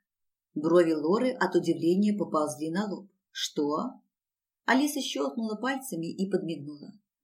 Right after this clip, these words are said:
«Древние дальгонийские. Ну все,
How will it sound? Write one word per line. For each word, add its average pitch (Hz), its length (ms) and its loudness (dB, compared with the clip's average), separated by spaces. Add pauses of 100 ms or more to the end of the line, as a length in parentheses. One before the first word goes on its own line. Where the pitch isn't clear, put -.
(220)
«Древние 247 800 2
дальгонийские. 226 880 0 (360)
Ну 277 120 2
все, - 360 -4